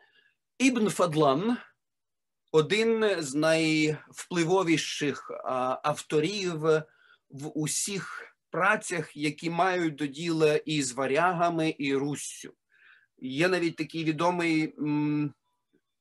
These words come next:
е, фільм, е, а, американський, е, де Ібн Фадлана грає Бендерас, якщо ви пригадуєте прізвище цього актора.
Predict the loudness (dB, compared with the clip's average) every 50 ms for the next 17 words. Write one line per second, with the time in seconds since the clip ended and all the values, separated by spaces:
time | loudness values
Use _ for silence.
0 | -4 -4 -4 -4 -4 -6 -8 -4 -2 -2 0 2 2 4 4 4 2 2 0 0
1 | -2 -4 -4 -8 -12 _ _ _ _ _ _ _ _ _ _ _ _ _ _ -2
2 | 0 2 2 4 4 4 4 4 4 4 2 2 2 -2 -4 -2 -2 0 0 -2
3 | -2 -4 -2 -2 0 0 0 -2 -2 -2 0 2 4 4 4 4 4 4 2 0
4 | -2 -4 -4 -2 -4 -4 0 -2 -2 0 2 4 4 4 4 4 2 0 0 0
5 | -2 -4 -2 0 2 2 4 4 4 4 4 4 4 2 0 -2 -4 -2 0 2
6 | 2 4 6 6 6 6 4 0 -2 -6 -4 -4 -6 -4 -2 -2 0 0 -2 -4
7 | -4 -6 -4 -2 0 0 0 2 0 -2 -2 -2 -4 -6 -6 -4 -4 -4 -2 -4
8 | -6 -6 -6 -8 -6 -6 -2 0 0 0 0 -2 0 2 2 2 2 0 -4